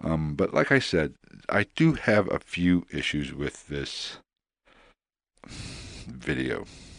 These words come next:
I'm not saying they faked it. I'm not accusing. I'm just pointing out some things that I noticed when watching it that makes me scratch my head and go, "Hmm, maybe something might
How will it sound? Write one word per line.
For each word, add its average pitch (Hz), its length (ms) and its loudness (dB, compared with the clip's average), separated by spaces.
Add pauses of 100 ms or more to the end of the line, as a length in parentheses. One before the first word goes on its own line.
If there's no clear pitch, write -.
(800)
I'm 67 180 -4
not 80 220 2
saying 87 260 2
they 80 120 2
faked 82 340 -2
it. 104 100 -2 (1080)
I'm 139 80 -4
not 143 140 0
accusing. 92 500 2 (160)
I'm 73 100 -4
just 73 300 -6
pointing 90 340 4
out 82 320 2
some 76 440 -2 (100)
things 85 300 0
that - 200 -2
I 73 140 -4
noticed 76 540 0 (920)
when 69 180 -6
watching 71 360 0
it 78 180 0 (220)
that 69 200 -4 (760)
makes - 320 -4
me - 80 -4
scratch - 280 -2
my 80 100 0
head 80 280 -4
and 76 60 -6
go, 73 120 -4 (160)
"Hmm, 131 480 -2
maybe 156 340 -4 (240)
something 151 800 -4
might 110 440 0